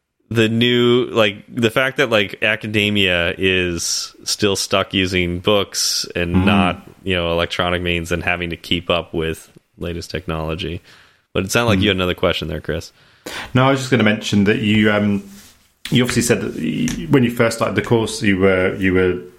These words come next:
Speaker 2: kind of being taught Java, and also there was that kind of, uh, indecision about, you know, did you wanna do web development or I O S development? How do you kind of decide what it is you want to focus on?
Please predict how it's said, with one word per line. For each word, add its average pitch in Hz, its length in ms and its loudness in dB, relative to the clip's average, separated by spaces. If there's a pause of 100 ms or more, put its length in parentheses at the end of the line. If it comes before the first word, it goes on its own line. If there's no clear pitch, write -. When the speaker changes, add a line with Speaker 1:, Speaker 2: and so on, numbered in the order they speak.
(160)
Speaker 2:
kind 101 180 2
of - 60 -2
being 90 140 0
taught 92 280 0
Java, 110 560 2
and 101 140 0
also 101 260 2
there 98 140 2
was 95 180 -6
that 95 220 -2
kind 98 180 0
of, 92 240 -2 (680)
uh, - 440 0
indecision 120 560 2
about, 98 440 -2
you 110 60 4
know, 95 160 4
did 90 160 -4
you 95 80 2
wanna 90 100 2
do 90 100 4
web 101 200 0
development 101 420 0
or 90 80 -4
I 90 220 0
O 90 80 2
S 110 100 0
development? 101 540 0 (400)
How 160 280 -2
do 143 120 -2
you 131 500 2
kind 113 240 2
of 101 120 2
decide 101 480 0
what 101 180 2
it 110 140 0
is 95 160 0
you 104 100 4
want 95 200 0
to - 40 -14
focus - 420 -2
on? 98 220 -2